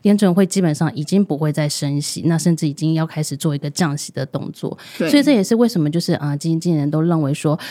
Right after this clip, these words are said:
Speaker 1: 以过去的经验来看的话，其实只要暂停升息，你甚至还不用到降息的阶段的话，其实，呃，十年债的利率就已经很明显的往下荡了。
Speaker 2: 对。
Speaker 1: 所以为什么说，嗯，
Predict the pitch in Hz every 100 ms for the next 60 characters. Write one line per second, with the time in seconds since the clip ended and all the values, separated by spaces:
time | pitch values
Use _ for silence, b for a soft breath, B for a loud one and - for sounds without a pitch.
0 | B - 160 147 214 196 208 175 - 180
1 | 180 147 127 - - 165 139 131 165 143
2 | B B - 196 202 202 165 196 233 190
3 | 165 147 170 165 - 120 156 - 196 247
4 | 254 214 180 180 185 190 202 196 202 180
5 | 156 165 160 156 151 165 151 139 165 B
6 | B - 220 220 220 165 175 185 175 175
7 | 196 160 160 180 175 185 156 170 - 156
8 | 127 156 175 240 165 135 123 - 156 139
9 | - 143 123 - B 185 247 226 247 240
10 | 160 165 170 - 160